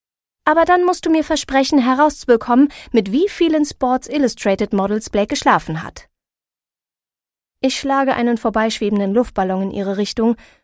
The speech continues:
und sie tippt ihn rasch weg von ihrem pechschwarzen Haar, um statische Nebenwirkungen zu vermeiden. Poppy hat nicht viel mit Sport am Hut, ist jedoch ein Fan von Promitratsch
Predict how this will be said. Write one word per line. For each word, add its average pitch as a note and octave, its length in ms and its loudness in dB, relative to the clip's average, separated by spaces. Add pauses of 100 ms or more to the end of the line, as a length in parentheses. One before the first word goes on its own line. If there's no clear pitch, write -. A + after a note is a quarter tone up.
(140)
und B3 120 0
sie C4+ 140 -4
tippt - 280 -10
ihn B3+ 120 0
rasch A#3+ 300 -6
weg A3 240 -2
von G3 180 -6
ihrem F#3+ 240 -4
pechschwarzen F3+ 760 -6
Haar, F#3 260 -6
um G3+ 140 -4
statische A3+ 560 -6
Nebenwirkungen F3 840 -4
zu F3+ 120 -10
vermeiden. E3+ 560 -8 (800)
Poppy C#4+ 320 -2
hat A#3+ 200 -2
nicht B3 240 -4
viel A#3 240 0
mit G3+ 160 -2
Sport G#3 400 0
am F3+ 200 -4
Hut, A#3 300 -4 (420)
ist - 220 -6
jedoch B3 400 -2
ein A3 180 0
Fan C#4+ 340 -2
von B3 300 -2
Promitratsch D#3+ 800 -4